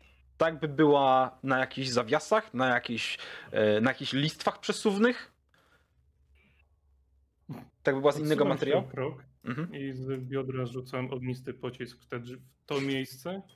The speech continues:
Speaker 1: Pał, pał, pał.
Speaker 2: Tak, po prostu ostrożności nigdy za wiele.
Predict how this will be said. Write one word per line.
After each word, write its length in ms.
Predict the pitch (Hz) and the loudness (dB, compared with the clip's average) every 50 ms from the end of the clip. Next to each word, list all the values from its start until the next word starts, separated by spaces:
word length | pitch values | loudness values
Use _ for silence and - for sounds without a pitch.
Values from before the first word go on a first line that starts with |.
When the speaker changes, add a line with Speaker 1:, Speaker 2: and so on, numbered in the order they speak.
| _ - | _ 2
Speaker 1:
Pał, 160 | 226 208 190 | 2 2 2
pał, 180 | - - - - | 0 -4 -4 -4
pał. 380 | - - 277 262 - - - - _ _ _ _ _ _ _ _ _ _ _ _ _ _ _ _ _ _ _ _ _ _ _ _ _ _ _ _ _ _ _ _ _ _ _ _ _ _ _ _ _ _ _ | -4 -6 -6 -6 -8 -8 -8 -10 _ _ _ _ _ _ _ _ _ _ _ _ _ _ _ _ _ _ _ _ _ _ _ _ _ _ _ _ _ _ _ _ _ _ _ _ _ _ _ _ _ _ _
Speaker 2:
Tak, 140 | - 165 165 _ _ _ _ | -16 -16 -16 _ _ _ _
po 120 | _ 139 143 | _ -16 -14
prostu 340 | 139 139 - - 143 139 143 | -14 -14 -14 -14 -14 -10 -10
ostrożności 600 | 131 131 - 139 131 123 131 131 131 - - 131 | -10 -10 -8 -8 -6 -4 -6 -6 -6 -6 -8 -8
nigdy 240 | 127 123 120 127 | -6 -6 -6 -6
za 140 | 123 123 123 | -6 -6 -8
wiele. 400 | 117 120 123 123 120 120 120 - | -6 -6 -6 -6 -6 -8 -10 -10